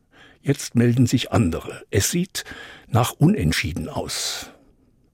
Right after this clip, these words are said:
Eine großartige Idee, finde ich.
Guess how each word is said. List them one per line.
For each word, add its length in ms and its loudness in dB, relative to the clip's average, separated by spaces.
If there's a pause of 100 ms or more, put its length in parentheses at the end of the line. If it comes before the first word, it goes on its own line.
(840)
Eine 320 2
großartige 720 2
Idee, 360 -2
finde 260 -4
ich. 440 -8